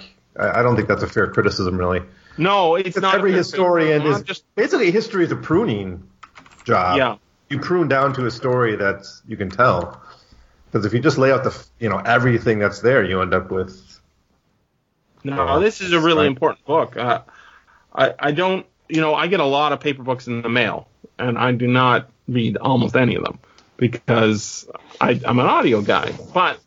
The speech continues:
Speaker 2: when I started thinking about this book, I did go looking for the audio, and I'm very glad that I got to read it because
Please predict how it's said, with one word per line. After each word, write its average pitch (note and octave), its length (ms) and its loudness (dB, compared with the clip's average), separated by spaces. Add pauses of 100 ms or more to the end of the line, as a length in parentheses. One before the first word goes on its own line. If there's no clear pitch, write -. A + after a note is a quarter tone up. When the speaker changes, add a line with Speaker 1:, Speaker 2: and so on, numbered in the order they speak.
Speaker 2:
when D#3+ 160 2
I E3+ 280 2
started F#3+ 520 -2
thinking F3+ 220 -2
about D#3+ 260 0
this D3+ 160 -2
book, D3+ 320 -2 (160)
I C#3 140 0
did C3 220 0
go C#3 140 2
looking C3+ 220 -2
for B2 80 -10
the A#2+ 120 0
audio, B2 440 2
and A#2+ 280 -4
I'm B2+ 320 2
very A#2+ 400 0
glad A#2 360 2 (380)
that A#2+ 100 0
I A#2+ 80 4
got A#2 160 0
to A2+ 80 0
read A2+ 180 2
it A#2+ 140 -4
because A2 480 -4